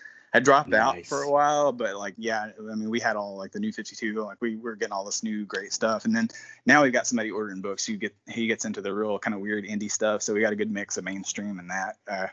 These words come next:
Speaker 2: Good.
Speaker 1: but yeah, it's, uh, really, like, increased my, my, my comic consumption for sure.
Speaker 2: Yeah, and see, that's, that's why I would, uh, that's,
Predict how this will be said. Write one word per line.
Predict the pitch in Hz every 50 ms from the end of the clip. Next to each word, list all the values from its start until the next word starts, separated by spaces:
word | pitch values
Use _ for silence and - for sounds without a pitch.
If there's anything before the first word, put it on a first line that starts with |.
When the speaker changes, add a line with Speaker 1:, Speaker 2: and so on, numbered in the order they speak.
| - - - _ - - -
Speaker 2:
Good. | - 262 277 269 -
Speaker 1:
but | 107 98 98
yeah, | 101 98 92
it's, | 92 - - 113
uh, | 107 101 104 104
really, | 123 135 113 107 107
like, | 107 95 95 - -
increased | 104 101 - - - 120 110 - -
my, | 113 107 98 95 98 95 92
my, | - 101 87 85 87 101 _ _ _ -
my | 92
comic | - - 113 107 104 101 95
consumption | - 107 104 - 110 101 95 - 107 95
for | - 101
sure. | - - 113 107 107 - - _ _ _ _ _ _ _ _ - -
Speaker 2:
Yeah, | - - - - - _ _ _ _ _ _ -
and | 143 147
see, | - 160 156 139
that's, | - 143 151 143 - - - 135 131 -
that's | - 170 170 - -
why | 160 143 139 131
I | 113 117
would, | 117 110 110 107 98 98 90 - - _ _ _ _ _ _ _ _ -
uh, | 117 113 -
that's, | 120 131 131 127 -